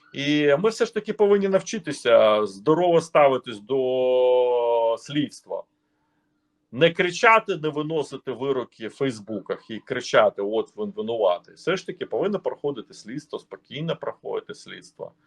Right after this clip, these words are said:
Досудове, судове слідство і так далі. Тому я не виключаю, що це дійсності так, що нас дійсності можуть від-, відволікати. Чи міг цей хлопець бути використаний в темну? Так? Чи міг він не усвідомлювати, що він робить? Може.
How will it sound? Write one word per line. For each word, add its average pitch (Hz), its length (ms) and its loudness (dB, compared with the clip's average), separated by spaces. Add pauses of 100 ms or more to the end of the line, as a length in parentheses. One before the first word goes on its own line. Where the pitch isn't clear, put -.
(320)
Досудове, 113 640 0
судове 113 540 -2
слідство 117 560 -12
і 98 40 -4
так 143 240 -4
далі. 90 320 0 (460)
Тому 151 280 2
я 214 180 6
не 202 80 4
виключаю, 185 480 0
що 190 160 -8
це 185 160 -14
дійсності 175 480 -10
так, 170 260 2
що 160 140 -8
нас 135 220 -2
дійсності 156 400 -8
можуть 135 320 -4
від-, 143 120 -10
відволікати. 117 880 0 (360)
Чи 175 140 -2
міг 233 200 0
цей 180 280 4 (140)
хлопець 170 480 0
бути 165 280 -2
використаний 143 680 -2
в - 60 -10
темну? 87 460 -2 (180)
Так? 117 280 6
Чи 135 120 -8
міг 165 240 -6
він 127 160 -4 (320)
не 131 100 2
усвідомлювати, 139 840 2
що 120 180 -4
він 110 160 -4
робить? 87 340 -6
Може. 117 500 -2